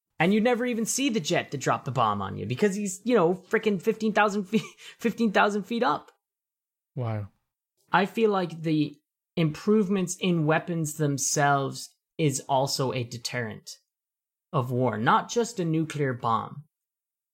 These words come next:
Speaker 1: but also the weapons that every country has in,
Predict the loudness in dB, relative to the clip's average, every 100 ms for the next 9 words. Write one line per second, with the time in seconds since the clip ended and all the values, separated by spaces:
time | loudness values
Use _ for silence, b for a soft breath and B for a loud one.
0 | _ _ -2 -2 0 0 2 2 2 2
1 | 2 2 0 0 0 -2 -2 -4 -4 -4
2 | -4 -4 -6 -6 -6 -6 -8 -2 -2 -2
3 | -4 -2 -2 -2